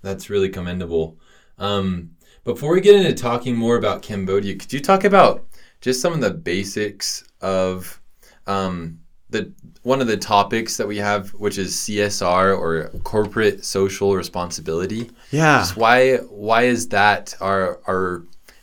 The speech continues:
Speaker 1: area of interest as far as the Cambodia project goes?
Speaker 2: Yeah, you know this rather well, Christian, because you've, you've studied and you've been working with me on this project for some time. But corporate social responsibility, taking a step back, is, well, when I first did my business degree,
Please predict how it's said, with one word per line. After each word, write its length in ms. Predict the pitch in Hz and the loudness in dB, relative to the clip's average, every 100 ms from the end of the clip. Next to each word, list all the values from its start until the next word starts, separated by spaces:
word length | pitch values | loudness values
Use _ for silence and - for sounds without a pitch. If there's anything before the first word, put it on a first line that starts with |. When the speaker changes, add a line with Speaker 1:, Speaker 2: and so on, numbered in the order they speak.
| - | 2
Speaker 1:
area 460 | 104 110 101 95 | 4 4 2 2
of 80 | 85 | 0
interest 560 | 95 95 87 78 - - | -4 -4 -4 -4 -6 -8
as 140 | 82 | -10
far 200 | - 82 | -6 -2
as 220 | 82 82 | -2 -4
the 100 | - | -8
Cambodia 420 | 85 85 85 85 82 | -10 -8 -6 -6 -8
project 380 | 82 76 78 | -8 -8 -10
goes? 280 | - 67 - | -10 -10 -8
Speaker 2:
Yeah, 80 | 127 | -4
you 220 | 131 151 | 0 0
know 140 | 202 196 | 2 4
this 200 | 151 - | 2 4
rather 240 | 123 113 | 4 4
well, 180 | 101 95 | 0 -2
Christian, 420 | - 107 - 110 | -4 -8 -6 -8
because 240 | 101 107 104 | -6 -6 -6
you've, 180 | 98 | -6
you've 180 | - 120 | -4 -4
studied 320 | - 117 110 | -2 -2 0
and 140 | 101 101 | 0 -2
you've 140 | 98 | -4
been 140 | 98 98 | -4 -4
working 260 | 101 110 | -4 -4
with 160 | 101 - | -6 -6
me 80 | 95 | -8
on 60 | |
this 120 | 92 | -8
project 360 | - 110 104 - | -4 -2 -2 -2
for 80 | 98 | -6
some 140 | 107 | -4
time. 200 | 98 95 - - - | -4 -6 -10 -20 -4
But 120 | 143 | -2
corporate 380 | 147 208 214 170 | 4 6 6 4
social 300 | - 147 147 | 4 4 4
responsibility, 1000 | 127 - 117 110 113 95 117 127 107 98 | 0 0 -2 -2 -4 -2 4 4 4 0
taking 340 | 95 123 123 110 | -2 -2 -2 -4
a 40 | |
step 320 | 95 - 107 | -2 -2 0
back, 420 | - 117 104 - - - - - - | 2 4 4 0 -10 -16 -18 -4 8
is, 520 | 131 117 117 170 170 - - - - - | 10 10 6 2 -4 -10 -18 -20 -20 0
well, 320 | 135 120 - - - - - | 6 6 4 -10 -20 -20 -6
when 220 | - 135 139 | 4 6 8
I 160 | 147 | 6
first 240 | 147 151 147 | 6 4 4
did 120 | 127 | 4
my 120 | 120 | 6
business 360 | 113 127 127 - | 6 4 2 0
degree, 560 | 107 107 98 98 85 | -2 -2 0 0 -2